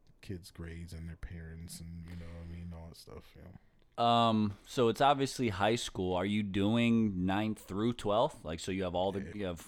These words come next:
Speaker 2: all four grades?
Speaker 1: Yeah, I got a lot of freshmen, a lot of freshmen, only because it's a new program, so.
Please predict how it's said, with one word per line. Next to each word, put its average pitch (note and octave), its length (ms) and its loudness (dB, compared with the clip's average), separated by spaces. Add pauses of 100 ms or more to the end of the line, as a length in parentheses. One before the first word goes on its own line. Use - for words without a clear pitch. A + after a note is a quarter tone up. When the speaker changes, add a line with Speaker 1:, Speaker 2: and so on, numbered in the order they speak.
Speaker 2:
all F#2 180 0
four F#2 280 -4
grades? G#2 440 -4
Speaker 1:
Yeah, G2+ 100 -2
I B2+ 40 2
got D3+ 140 2
a G#2+ 40 2
lot F#2 220 0
of F#2 80 -2
freshmen, E2+ 560 -8 (400)
a - 20 -10
lot F2 220 -8
of F2 80 -8
freshmen, F2+ 400 -8
only G2 160 -2
because F2+ 340 -8
it's E2+ 160 -12
a F2+ 40 -10
new E2+ 160 -8
program, E2 560 -12
so. E2+ 360 -12